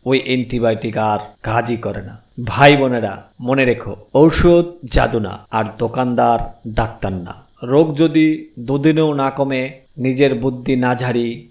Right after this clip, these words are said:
ডাক্তার দেখাও, জীবন বাঁচাও। নিজের ঔষধ নিজে বানিও না। পুরনো প্রেসক্রিপশন রিফ্রেশ করো। অ্যান্টিবায়োটিক কমপ্লিট কোর্স শেষ না করলে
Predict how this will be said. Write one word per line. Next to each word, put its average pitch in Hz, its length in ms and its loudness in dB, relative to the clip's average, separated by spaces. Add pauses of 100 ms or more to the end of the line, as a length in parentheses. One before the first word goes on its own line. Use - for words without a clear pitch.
ডাক্তার 117 600 0
দেখাও, 113 580 -2 (220)
জীবন 113 380 -2
বাঁচাও। 98 320 -10 (240)
নিজের 143 400 4 (100)
ঔষধ 170 480 4 (280)
নিজে 135 360 2
বানিও 107 340 -2
না। 95 200 -16 (140)
পুরনো 147 340 4
প্রেসক্রিপশন 139 1000 -2 (380)
রিফ্রেশ 123 440 -2
করো। - 300 -8 (140)
অ্যান্টিবায়োটিক 139 920 2
কমপ্লিট 139 540 -2
কোর্স 127 500 0
শেষ - 420 -2
না 139 80 -2
করলে 123 560 0